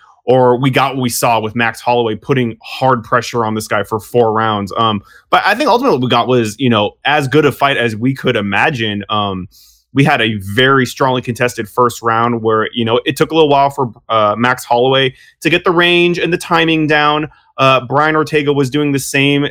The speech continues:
It was probably, the first round was Brian's probably best round where he was able to get Max down for maybe twenty seconds. He could not hold him down, but he got him down. They exchanged a, a couple strikes. Ortega landed a few. Max Holloway landed more,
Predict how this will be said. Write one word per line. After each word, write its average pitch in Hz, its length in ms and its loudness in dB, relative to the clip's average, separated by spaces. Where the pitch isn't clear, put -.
It 131 80 0
was 139 180 2
probably, 156 400 0
the 139 80 -8
first 143 240 0
round 147 120 0
was 120 100 -2
Brian's 117 420 0
probably 131 300 -2
best 117 320 -2
round 113 200 0
where 120 80 -2
he 117 60 -2
was 127 100 2
able 123 200 2
to 131 60 -2
get 135 140 -2
Max 113 300 -4
down 117 240 -2
for 123 320 0
maybe 156 260 2
twenty 180 300 -2
seconds. 156 460 -2
He 143 60 -6
could 170 140 -2
not 185 180 0
hold 180 300 2
him 147 120 0
down, 123 240 0
but 127 100 -2
he 151 120 -6
got 127 280 2
him 131 160 -2
down. 110 320 -2
They 180 100 2
exchanged 170 500 -2
a, 127 80 0
a 101 260 -2
couple 110 240 -8
strikes. 151 420 0
Ortega 147 380 -2
landed 147 300 -2
a 143 40 -4
few. 143 540 -2
Max 120 280 -2
Holloway 131 360 0
landed 120 360 -2
more, 147 600 2